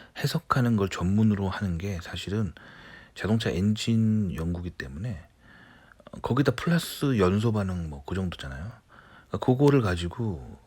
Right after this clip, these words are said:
어, 사실은 조금 틀어가지고 그 유체 흘러가는, 액체가 흘러가는 거, 즉 엔진에서 가솔린이 흘러가는 것 대신에 이제 좀 물성치를 바꿔가지고 뭐 혈액이 흘러가는 걸로, 그리고 혈관에서,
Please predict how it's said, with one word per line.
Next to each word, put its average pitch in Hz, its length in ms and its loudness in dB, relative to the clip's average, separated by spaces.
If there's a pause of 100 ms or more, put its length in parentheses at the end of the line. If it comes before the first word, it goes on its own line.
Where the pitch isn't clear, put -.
(100)
어, - 480 -16
사실은 107 580 -4 (100)
조금 - 340 -2
틀어가지고 107 720 0 (840)
그 76 500 -4
유체 110 560 -2
흘러가는, 101 600 2
액체가 113 360 -2
흘러가는 110 300 0
거, 80 120 -6
즉 - 220 -8
엔진에서 107 720 2 (840)
가솔린이 131 640 4
흘러가는 123 680 2
것 104 180 -2
대신에 90 640 -4 (960)
이제 98 380 -2
좀 92 160 -4
물성치를 123 600 0
바꿔가지고 82 760 -4
뭐 73 120 -8
혈액이 175 420 4
흘러가는 110 500 2
걸로, 73 360 -8 (160)
그리고 - 180 -10
혈관에서, 107 640 0